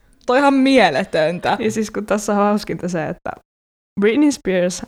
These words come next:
Speaker 2: oli mun lapsuuden idoli, ja varmaan aika monen muunkin, ja tykkäsin ihan sikana sen musasta, ja tää biisi on varmaan alun perin itse asiassa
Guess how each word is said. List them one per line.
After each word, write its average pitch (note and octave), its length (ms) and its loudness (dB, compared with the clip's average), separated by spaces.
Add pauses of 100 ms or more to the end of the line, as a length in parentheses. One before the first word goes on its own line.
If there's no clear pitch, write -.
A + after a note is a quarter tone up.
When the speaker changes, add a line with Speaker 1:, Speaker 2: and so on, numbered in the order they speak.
Speaker 2:
oli F3 260 -2
mun D#3 320 -6
lapsuuden - 640 -6
idoli, F#3 440 -4 (200)
ja E3+ 100 -6
varmaan F3+ 320 -2
aika E3 200 -6
monen D#3 280 -6
muunkin, E3+ 460 -4 (200)
ja D#3+ 140 -8 (360)
tykkäsin F3+ 460 -8 (120)
ihan G#3 340 0
sikana F3 480 -6
sen F3+ 160 -8
musasta, G#3+ 580 -4 (360)
ja F3+ 120 -4
tää F3+ 240 -2
biisi E3+ 380 -4
on - 100 -4
varmaan E3+ 300 -6
alun G3 220 -6
perin - 220 -4
itse - 160 -8
asiassa - 180 -8